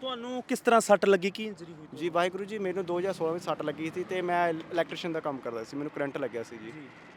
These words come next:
Speaker 2: ਹਾਂਜੀ।
Speaker 1: ਤੇ ਅੱਜ ਤੁਸੀਂ ਇਸ ਦੌੜ ਦਾ ਹਿੱਸਾ ਬਣੇ ਹੋ, ਗੁਰੂ ਸਾਹਿਬ ਦੀ ਸ਼ਤਾਬਦੀ ਅਸੀਂ ਮਨਾ ਰਹੇ ਹਾਂ, ਪੂਰੀ ਦੁਨੀਆ ਹੀ ਮਨਾ ਰਹੀ ਹੈ। ਵੀਰ ਜੀ ਨੇ ਕਿਹਾ ਕਿ ਹਿੰਦ ਦੀ ਚਾਦਰ ਤਾਂ ਸ਼ਬਦ ਛੋਟਾ, ਤਾਂ ਪੂਰੀ ਸ੍ਰਿਸ਼ਟੀ ਦੀ ਚਾਦਰ ਨੇ,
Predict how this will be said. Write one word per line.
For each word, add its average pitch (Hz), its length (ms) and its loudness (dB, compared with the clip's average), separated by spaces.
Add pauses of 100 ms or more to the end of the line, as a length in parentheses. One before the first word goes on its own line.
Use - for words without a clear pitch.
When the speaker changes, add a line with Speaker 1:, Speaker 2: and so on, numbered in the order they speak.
(120)
Speaker 2:
ਹਾਂਜੀ। 113 220 -10
Speaker 1:
ਤੇ 139 840 -8
ਅੱਜ 180 120 -2
ਤੁਸੀਂ 214 360 4 (160)
ਇਸ 196 160 6
ਦੌੜ 165 340 12
ਦਾ 180 160 12
ਹਿੱਸਾ 170 300 10
ਬਣੇ 175 300 8
ਹੋ, 180 180 2 (300)
ਗੁਰੂ 170 140 12
ਸਾਹਿਬ 170 360 12
ਦੀ 185 100 8
ਸ਼ਤਾਬਦੀ 156 500 10
ਅਸੀਂ 175 200 2
ਮਨਾ 151 380 10
ਰਹੇ 156 340 6
ਹਾਂ, 156 120 4 (340)
ਪੂਰੀ 180 200 12
ਦੁਨੀਆ 165 320 8
ਹੀ 190 60 8
ਮਨਾ 165 320 10
ਰਹੀ 160 200 8
ਹੈ। 165 80 12
ਵੀਰ 156 200 6
ਜੀ 160 120 2
ਨੇ 185 100 4
ਕਿਹਾ 180 220 6
ਕਿ 220 120 4
ਹਿੰਦ 160 260 2
ਦੀ 185 120 4
ਚਾਦਰ 165 380 10
ਤਾਂ 175 160 8
ਸ਼ਬਦ 160 320 6
ਛੋਟਾ, 180 440 10 (320)
ਤਾਂ 214 80 12
ਪੂਰੀ 220 180 8
ਸ੍ਰਿਸ਼ਟੀ 214 460 8
ਦੀ 247 120 6
ਚਾਦਰ 165 420 12
ਨੇ, 147 180 6